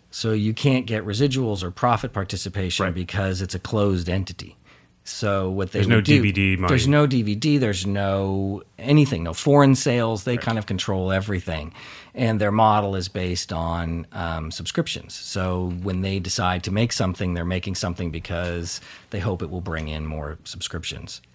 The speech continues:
Speaker 1: And I'm oversimplifying, I'm
Speaker 2: Yeah.
Speaker 1: sure, and they would probably wince a bit, but that's basically
Speaker 2: That's
Speaker 1: what it is.
Speaker 2: basically what they say.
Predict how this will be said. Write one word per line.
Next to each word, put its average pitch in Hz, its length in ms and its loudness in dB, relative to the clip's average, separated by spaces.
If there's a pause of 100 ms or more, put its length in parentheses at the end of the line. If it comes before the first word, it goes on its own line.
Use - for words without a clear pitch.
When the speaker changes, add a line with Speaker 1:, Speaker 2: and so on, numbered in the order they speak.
Speaker 1:
And 82 560 -4
I'm 98 180 -6
oversimplifying, 87 800 -4
I'm - 60 0
Speaker 2:
Yeah. 131 60 4
Speaker 1:
sure, 95 240 -2
and 80 100 -4
they 80 100 -4
would 82 100 -10
probably 85 300 -8
wince 92 340 -4
a - 20 -6
bit, 80 240 -8
but 82 160 -10
that's 87 240 -4
basically 85 640 -8
Speaker 2:
That's 214 140 -4
Speaker 1:
what 87 100 -6
it 113 100 0
is. 139 120 6
Speaker 2:
basically 101 200 4
what 90 200 0
they 85 80 -2
say. 101 200 -4